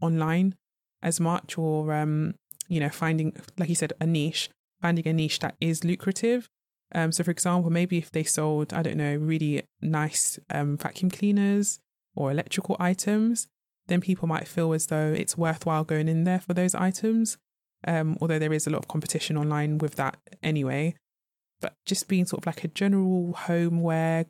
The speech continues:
goods store that are, you know, quite affordable prices, but like you said, not the cheapest. There's no real, real need or, you know, to go to a Wilko.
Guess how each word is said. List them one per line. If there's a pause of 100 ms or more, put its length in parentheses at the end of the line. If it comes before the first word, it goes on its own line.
goods (220)
store
that
are,
you
know,
quite
affordable
prices,
but
like
you
said,
not
the
cheapest. (880)
There's
no
real,
real
need
or,
you
know, (120)
to
go
to
a
Wilko.